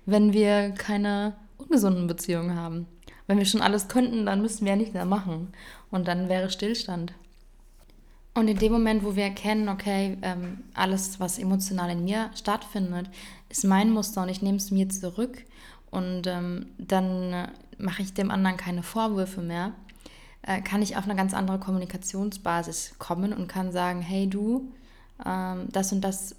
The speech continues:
löst dein Verhalten in mir aus, das ist mein Muster und, ähm, vielleicht können wir da gemeinsam eine Lösung finden.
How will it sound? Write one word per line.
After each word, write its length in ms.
löst 300
dein 120
Verhalten 360
in 140
mir 160
aus, 400
das 140
ist 60
mein 200
Muster 580
und, 340
ähm, 160
vielleicht 280
können 180
wir 100
da 340
gemeinsam 680
eine 120
Lösung 340
finden. 540